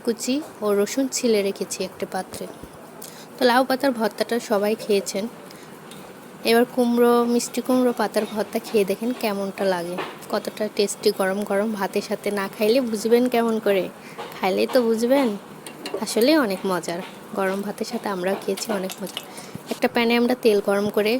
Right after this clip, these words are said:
শুকনো মরিচ ভেজে নিলাম। ওই তেলেই পেঁয়াজ কুচি,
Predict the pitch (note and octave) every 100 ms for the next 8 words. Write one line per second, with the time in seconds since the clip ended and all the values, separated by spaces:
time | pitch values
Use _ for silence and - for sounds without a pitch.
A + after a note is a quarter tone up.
0 | - A3 A3 G3+ G3 G#3 G#3 - - A3+
1 | A3 A3 G#3 G#3 G3+ G3 C#4 F4+ - -
2 | - - - - - - - - - -
3 | A3+ A#3+ A#3+ - A3+ G#3+ C#4 D#4+ - -
4 | - - - - - - - B3 A#3 -
5 | - A3+ - B3+